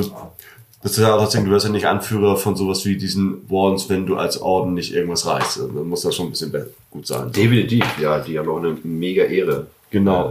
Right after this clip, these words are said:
Speaker 2: Ja.
Speaker 1: äh, während, ähm, so, also zwischen M siebenunddreißig, M achtunddreißig operierte der Ort vor allem in Segmentum Obscurus, wo halt, äh, für die, die die Karte nicht im Kopf haben, da ist das Eye des Terror drin. Ist so im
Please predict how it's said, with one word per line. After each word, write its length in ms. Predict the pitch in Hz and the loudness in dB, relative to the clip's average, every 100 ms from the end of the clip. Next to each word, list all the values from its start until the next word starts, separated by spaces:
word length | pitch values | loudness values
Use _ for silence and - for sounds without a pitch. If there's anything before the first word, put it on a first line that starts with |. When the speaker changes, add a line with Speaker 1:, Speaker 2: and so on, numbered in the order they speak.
| 87 | -2
Speaker 2:
Ja. 180 | 90 87 | -2 -4
Speaker 1:
äh, 40 | - - - - - - | -8 -2 0 2 -2 0
während, 580 | 98 104 107 104 104 - - | 2 2 4 2 0 -2 -2
ähm, 380 | 101 101 98 95 | 0 2 0 -2
so, 540 | - - - - 101 | -6 -10 -10 -2 2
also 200 | 110 113 | 2 2
zwischen 280 | 110 110 101 | -4 -2 0
M 180 | 104 95 | 0 0
siebenunddreißig, 680 | 110 131 - 107 104 - | 0 0 4 2 2 -2
M 200 | 85 95 - | -4 -4 -4
achtunddreißig 540 | 113 123 113 110 110 | -4 -2 0 2 2
operierte 420 | 95 - 104 107 90 | 0 0 -2 -2 0
der 180 | 104 | 2
Ort 320 | - 98 98 98 | 4 4 2 0
vor 240 | - - | 0 2
allem 200 | 98 98 | 2 2
in 100 | 101 | 0
Segmentum 640 | 95 95 101 95 98 95 | -2 -4 0 0 0 -2
Obscurus, 880 | - - - - 135 156 190 190 - 123 | -2 -6 -8 0 2 4 4 2 -8 -4
wo 140 | 95 | 0
halt, 220 | 95 92 | 2 2
äh, 280 | 90 90 87 - _ _ - _ _ _ - _ | 0 -2 -2 -6 _ _ -20 _ _ _ -20 _
für 100 | 98 | -4
die, 200 | 95 98 | 0 0
die 140 | 98 95 | 0 -2
die 40 | |
Karte 300 | - 101 98 | 0 2 2
nicht 120 | 101 95 | 0 -2
im 60 | |
Kopf 160 | 92 90 | -2 0
haben, 140 | 92 92 | 0 2
da 60 | |
ist 100 | 92 | 0
das 100 | 85 | 0
Eye 140 | 73 80 | 0 0
des 160 | 82 | -2
Terror 300 | - 80 73 | -4 -2 -2
drin. 200 | - - - _ _ _ _ _ - - | -4 -12 -16 _ _ _ _ _ -16 -6
Ist 180 | - | -4
so 200 | 82 78 | -2 -2
im 280 | - 78 - | -2 -4 -8